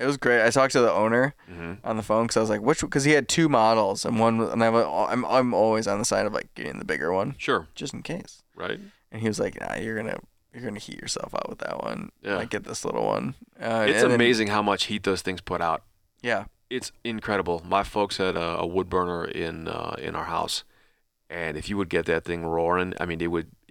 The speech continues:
Speaker 2: it would almost be too hot to, to be in the room.
Speaker 1: Yeah.
Speaker 2: And it was a big room. You know, you'd be sweating through your
Speaker 1: That's
Speaker 2: shirt.
Speaker 1: what, yeah, that's how my folks' place is like,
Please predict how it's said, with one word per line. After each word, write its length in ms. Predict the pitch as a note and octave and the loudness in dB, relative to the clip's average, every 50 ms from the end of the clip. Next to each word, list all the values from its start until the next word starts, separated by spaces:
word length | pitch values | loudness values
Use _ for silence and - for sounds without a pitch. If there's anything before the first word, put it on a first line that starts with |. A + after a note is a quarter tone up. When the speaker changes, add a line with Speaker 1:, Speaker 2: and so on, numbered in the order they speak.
| - - _ | -20 -18 _
Speaker 2:
it 80 | - F#2 | -6 -4
would 160 | F#2 F#2 - - | -4 -4 -2 0
almost 380 | - F#2+ G2 F#2+ G2+ F#2+ - - | 0 0 0 0 -2 -4 -4 -8
be 320 | - F#2 F2 E2 F2 - - _ _ | -8 -8 -8 -8 -10 -14 -16 _ _
too 240 | - - B2 G#2+ F#2 | -8 -6 -4 -4 -2
hot 320 | F2+ F2 D#2+ D#2+ D2+ - _ _ _ _ _ _ _ _ _ _ _ _ _ _ _ | 2 2 2 2 2 -2 _ _ _ _ _ _ _ _ _ _ _ _ _ _ _
to, 240 | - G2 F#2 E2 D2+ | -10 -6 -6 -6 -6
to 140 | - - F2 | -8 -10 -6
be 120 | F2+ F2 | -4 -4
in 60 | D#2+ D2+ | -4 -4
the 80 | D#2 | -4
room. 320 | D#2+ E2+ E2+ E2 D2+ - - _ _ _ _ _ - | -2 -2 -2 -2 -2 -6 -12 _ _ _ _ _ -8
Speaker 1:
Yeah. 200 | F#2 - - - - _ _ | -8 -8 -8 -10 -16 _ _
Speaker 2:
And 80 | G2 | -4
it 20 | A2+ | -4
was 80 | A2 | -2
a 60 | F#2 D2+ | -4 -6
big 520 | D2 - F#2 F2+ E2+ E2 D#2+ D#2+ D#2+ D#2+ | -6 -6 -4 -2 -2 -2 -4 -6 -8 -8
room. 420 | E2 E2 E2 E2 E2 D#2+ D#2+ - - _ _ _ _ _ _ _ _ | -6 -4 -4 -4 -4 -6 -10 -14 -18 _ _ _ _ _ _ _ _
You 60 | - | -10
know, 60 | E2 E2 | -8 -6
you'd 120 | F#2 G2 F#2+ | -6 -4 -4
be 120 | F#2+ E2 | -4 -2
sweating 380 | D#2+ - - - G2 D#2+ - - | -2 -2 0 2 0 0 0 -4
through 180 | - - F#2 | -8 -10 -8
your 80 | - - | -2 0
Speaker 1:
That's 120 | A#2+ C#3 | 2 4
Speaker 2:
shirt. 100 | - G3 | 6 6
Speaker 1:
what, 240 | E3+ D3 C3+ G#2 A#1+ F#2+ | 6 6 6 4 4 4
yeah, 180 | A#2+ B2 - - | 4 4 4 4
that's 180 | - B2+ C#3+ - | 2 2 4 4
how 100 | G3+ F3+ | 4 4
my 160 | E3 D3+ C3+ | 6 4 4
folks' 460 | A#2+ - - C3 C3+ C3 - - - - - _ _ | 4 4 4 4 4 4 0 -2 -4 -6 -10 _ _
place 560 | - A#2 A#2 A2 G#2 G#2 - - - - - - _ _ _ _ _ _ _ _ _ _ - | -6 -4 -2 -2 -2 -2 -2 -2 -4 -4 -8 -14 _ _ _ _ _ _ _ _ _ _ -10
is 180 | - A#2+ A2+ A2 | -8 -8 -4 -2
like, 400 | G#2+ G2+ F#2+ F#2+ G2 - - | 0 0 0 0 -2 -6 -12